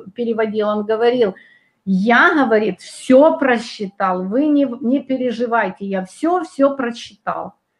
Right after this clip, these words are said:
И вот после э, этого круиза. Неля к-, вернулась, она в ок-, э, в октябре закрыла директора маркетинга, а я в ноябре. У нас сразу всё пошло, мы были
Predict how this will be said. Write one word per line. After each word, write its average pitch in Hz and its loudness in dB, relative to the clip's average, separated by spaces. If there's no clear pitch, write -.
И 262 2
вот 277 4
после 247 0
э, 214 0
этого 226 2
круиза. 320 2
Неля 247 4
к-, 240 -4
вернулась, 262 6
она 226 0
в 208 -6
ок-, 202 -6
э, 208 -4
в 214 -4
октябре 233 -2
закрыла 302 0
директора 277 -2
маркетинга, 254 0
а 214 2
я 226 2
в 220 -2
ноябре. 180 -2
У 233 -4
нас 247 0
сразу 285 2
всё 277 0
пошло, 254 -2
мы 233 -2
были 254 -4